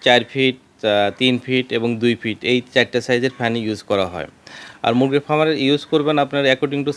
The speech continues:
size অনুসারে, আপনার ফার্মটা কত বড়, এটা অ্যাপ-, এক স্পেসিফিক একটা হিসাব আছে, হিসাব অনুসারে আসলে ফার্মগুলোতে এই ফ্যানগুলো ইউজ করা হয়। আপনি আন্দাজে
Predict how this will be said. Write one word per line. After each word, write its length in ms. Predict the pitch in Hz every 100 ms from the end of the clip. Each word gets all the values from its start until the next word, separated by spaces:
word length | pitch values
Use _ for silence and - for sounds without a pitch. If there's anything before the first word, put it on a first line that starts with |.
| 135
size 240 | 123 120
অনুসারে, 280 | 107 101 104
আপনার 200 | 104 120
ফার্মটা 360 | - 117 120 120
কত 200 | 120 117
বড়, 280 | 110 113 123
এটা 180 | 127 123
অ্যাপ-, 260 | 120 127 127
এক 100 | 123
স্পেসিফিক 380 | - 135 135 139
একটা 140 | 139
হিসাব 320 | 123 123 135 107
আছে, 180 | 101
হিসাব 340 | 104 117 131 127
অনুসারে 360 | 127 123 135
আসলে 240 | 135 131 135
ফার্মগুলোতে 760 | - 113 110 113 123 117 139 156 - - - - -
এই 340 | 104 95 87 -
ফ্যানগুলো 320 | 120 113 113
ইউজ 200 | 104 101
করা 180 | - 92
হয়। 140 | 90
আপনি 240 | - 117 127
আন্দাজে 540 | 123 131 135 127 127